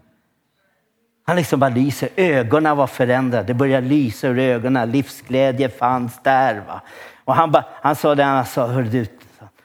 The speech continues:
igår hände det någonting." Och jag kände hur det som har tyngt ner mig bara försvann. Så här. Nu har jag sovit gott hela natten och nu mår jag jättebra.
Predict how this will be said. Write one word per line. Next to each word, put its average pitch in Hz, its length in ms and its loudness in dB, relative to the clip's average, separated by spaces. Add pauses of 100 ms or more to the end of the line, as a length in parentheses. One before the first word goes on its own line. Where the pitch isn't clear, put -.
(840)
igår 117 440 0 (420)
hände 107 320 -4
det 98 140 -4
någonting." 95 460 -16 (720)
Och 123 80 0
jag 127 100 0
kände 104 560 -2 (380)
hur 127 200 -2
det 120 160 2
som 120 240 -2
har 113 80 2
tyngt 117 400 -6
ner 113 240 -4
mig 101 180 -6
bara 98 320 -6
försvann. - 840 -14 (600)
Så - 60 -12
här. - 360 -12 (360)
Nu 123 100 -2
har 131 100 2
jag 131 100 -2
sovit 117 440 -2
gott 113 280 -6
hela 101 300 -4
natten 104 500 -10
och 104 120 -6
nu 101 140 -8
mår 98 240 -10
jag 104 140 -8
jättebra. 101 560 -16